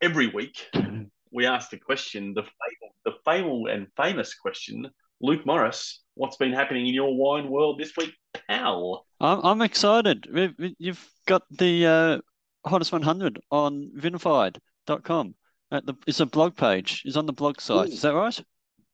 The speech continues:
Speaker 1: Oh, is it ever? It's up there. I've done some keyboard mastery, and there's a little bit of click, a little bit of poke there, and you punch in the W Ws, or head to vinified dot com dot A U, and up it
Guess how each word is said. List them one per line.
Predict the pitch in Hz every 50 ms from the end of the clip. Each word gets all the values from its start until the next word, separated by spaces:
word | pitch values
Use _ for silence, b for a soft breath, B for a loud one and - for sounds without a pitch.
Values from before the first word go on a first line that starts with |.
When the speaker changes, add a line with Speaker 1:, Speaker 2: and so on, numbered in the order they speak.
| _ _ _ 107 104
Speaker 1:
Oh, | 110 113 113 110 110 107 107 104 101 95 98 -
is | 117 104
it | 107
ever? | 113 127 117 110 113 113
It's | - - -
up | 123 - -
there. | 110 107 110 120 131 143 135 -
I've | 107 107 107 98 95
done | 123 120 117 120 120
some | 113 - 135 120 117 113 113 110 110 113
keyboard | - 135 131 127 117 117 120 123 120 120 117 101
mastery, | 113 110 110 113 117 123 127 127 127 - - - 143 143 147 147 160 165 -
and | 135 123 117 113 110 110 110
there's | 107 107
a | 104 -
little | 135 131 135
bit | 131 135
of | 123 117 - -
click, | - 139 139 - -
a | 131
little | 131 139 147 143
bit | 143 139
of | 135 120 117 _ -
poke | 143 151 139 135 - 131
there, | 135 139 143 143 143 147 147 143 - 127
and | 123 123
you | 120 113 - -
punch | - 151 147 143 - 147
in | 139 127
the | 123
W | 120 143 139 135 131 127 123
Ws, | 123 135 135 135 131 131 135 139 143 147 156 - - - _ _ _ _ _ _ _ _ _
or | 135 139 135 131 120
head | - - 156 147 131 120
to | - 123
vinified | - 147 147 139 - - 143 131 127 120
dot | 117 135 127 -
com | - - - 147 139 135
dot | 123 135 131 131
A | 127
U, | 123 123 139 156 180 202 196
and | 131 120 117 113 - -
up | 143 170 - - - - _ _
it | - 143 156 - -